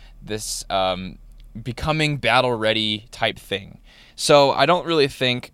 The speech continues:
mobility is necessarily the issue here, and in most cases. A lot of times mobility is just fine, right? You do have,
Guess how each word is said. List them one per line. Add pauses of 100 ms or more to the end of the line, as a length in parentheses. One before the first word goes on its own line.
mobility (100)
is
necessarily
the
issue
here,
and
in
most
cases. (460)
A
lot
of
times
mobility
is
just
fine,
right? (280)
You
do
have,